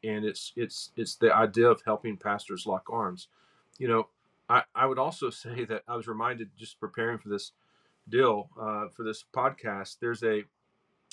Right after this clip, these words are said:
story that came out of Afghanistan early, early on. And a good friend of mine, invented the tourniquet.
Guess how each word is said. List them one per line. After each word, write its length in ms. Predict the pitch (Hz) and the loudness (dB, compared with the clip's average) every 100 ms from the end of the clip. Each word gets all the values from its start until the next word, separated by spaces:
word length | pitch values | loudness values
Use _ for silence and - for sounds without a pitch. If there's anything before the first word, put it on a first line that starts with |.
| - | -16
story 300 | - 139 131 | 0 6 6
that 100 | 113 | 4
came 160 | 131 120 | -2 0
out 80 | |
of 80 | 110 | 0
Afghanistan 640 | 101 - 117 120 - 107 | 0 -2 -4 -4 -4 -4
early, 300 | 101 120 113 - | 0 2 0 0
early 260 | 120 120 107 | 0 0 0
on. 260 | 107 92 - _ _ _ _ _ | 0 -4 -8 _ _ _ _ _
And 160 | 123 113 | -2 -2
a 40 | |
good 160 | 131 135 | -2 2
friend 180 | 147 | 2
of 60 | 156 | 4
mine, 260 | 107 101 - _ _ _ _ _ _ _ _ 151 | 0 -2 -6 _ _ _ _ _ _ _ _ -4
invented 720 | 143 120 117 170 202 190 147 | -4 -4 2 2 4 0 0
the 80 | 120 | -2
tourniquet. 520 | - 165 147 104 | 4 4 4 -4